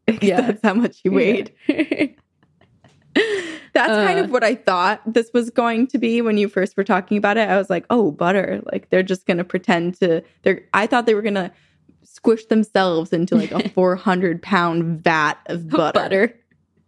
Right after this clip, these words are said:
Speaker 1: And
Speaker 2: I
Speaker 1: just,
Speaker 2: don't
Speaker 1: like,
Speaker 2: know.
Speaker 1: slip themselves out once they're all buttered up.
Speaker 2: Yeah. I really, I, I think it was just kind of a buzzword, and I still don't understand the place it has in this story, but
Speaker 1: <laughs>
Speaker 2: it's here.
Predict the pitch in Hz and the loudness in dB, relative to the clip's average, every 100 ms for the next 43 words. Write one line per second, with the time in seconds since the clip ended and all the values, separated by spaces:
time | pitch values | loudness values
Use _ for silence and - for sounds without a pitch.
0 | _ _ _ 403 403 370 349 262 202 - | _ _ _ 0 0 -2 -4 2 2 2
1 | 220 202 180 175 170 160 - 202 202 202 | 0 0 0 0 -2 -6 0 2 2 0
2 | 208 214 233 196 180 175 190 170 156 - | 0 0 0 0 0 0 -2 -2 -2 -2
3 | 202 - 180 170 175 170 165 156 190 214 | -4 0 0 0 -2 -2 -2 -2 0 2
4 | 175 160 120 190 - _ - 185 196 208 | 0 -2 -2 -6 -10 _ -2 0 2 2
5 | 214 214 196 _ _ _ _ 240 240 - | 2 2 0 _ _ _ _ 0 0 0
6 | 196 214 220 247 285 262 - 202 175 202 | 0 0 -2 0 0 -2 -2 -2 0 0
7 | 196 220 185 190 196 196 175 175 175 _ | 0 -2 0 2 2 0 0 -2 -2 _
8 | 165 165 170 170 170 - 160 156 180 190 | 0 0 -2 -2 -4 -2 -2 -2 -6 -8
9 | 165 - 170 165 165 165 156 156 185 175 | -4 -2 -2 -4 -10 -4 -2 0 -2 -2
10 | 160 170 _ 180 180 185 185 247 - 440 | -2 -4 _ 0 0 0 0 0 2 -2
11 | 302 269 349 - 359 311 - - 247 - | 0 0 -2 0 -2 -2 0 0 0 0
12 | 262 202 165 170 | 0 0 0 -4